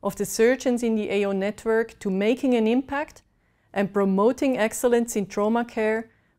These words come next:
for the benefit of patients worldwide. Even though they have more than full-time jobs, they still spend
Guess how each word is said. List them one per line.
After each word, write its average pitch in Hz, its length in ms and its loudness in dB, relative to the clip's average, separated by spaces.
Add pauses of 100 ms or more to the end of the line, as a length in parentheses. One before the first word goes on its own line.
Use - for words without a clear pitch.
for 202 120 2
the 185 100 0
benefit 247 420 0
of 202 140 -4
patients 214 560 -2
worldwide. 185 800 0 (520)
Even 269 300 2
though 202 260 2
they 185 200 0
have 185 280 -6
more 220 260 6
than 220 180 2
full-time 208 560 -2
jobs, - 540 -4 (520)
they 190 140 2
still 302 360 -2
spend 233 520 2